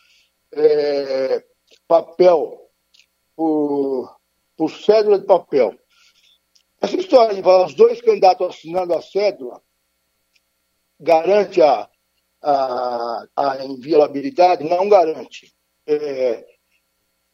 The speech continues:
vai ser urna eletrônica de qualquer forma, isso é péssimo. Nós já tivemos um problema comprovadamente,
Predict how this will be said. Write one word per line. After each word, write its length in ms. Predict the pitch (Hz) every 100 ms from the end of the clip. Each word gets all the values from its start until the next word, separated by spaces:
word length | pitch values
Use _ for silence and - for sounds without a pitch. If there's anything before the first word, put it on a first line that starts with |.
| _ _
vai 240 | 151 180 180
ser 200 | - 214
urna 240 | 226 214
eletrônica 580 | 190 175 196 208 208 180
de 120 | 170
qualquer 380 | 175 170 180 156
forma, 380 | - 208 180 165
isso 180 | 180
é 80 | 185
péssimo. 560 | 185 - 202 180 - 151
Nós 140 | 165
já 80 | 180
tivemos 320 | 185 185 185
um 60 | 185
problema 380 | 175 156 196 202
comprovadamente, 1160 | - 220 254 214 202 180 170 151 156 180 202